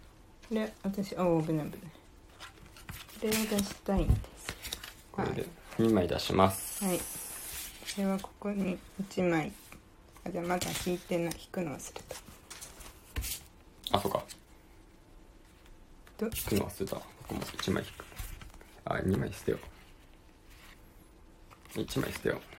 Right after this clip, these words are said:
Speaker 2: う。で、二枚引こう。
Speaker 1: あ、すごいミスってる。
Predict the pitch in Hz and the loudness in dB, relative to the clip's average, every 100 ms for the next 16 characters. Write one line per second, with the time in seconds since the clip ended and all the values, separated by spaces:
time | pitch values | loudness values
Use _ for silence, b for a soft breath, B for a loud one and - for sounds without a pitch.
0 | - 101 110 110 - 98 - - - - | 4 4 0 0 0 0 0 -4 -10 -12
1 | - 190 - - - 160 226 247 180 165 | 2 4 4 2 4 8 10 12 10 8
2 | 170 160 - 156 135 | 4 2 6 8 8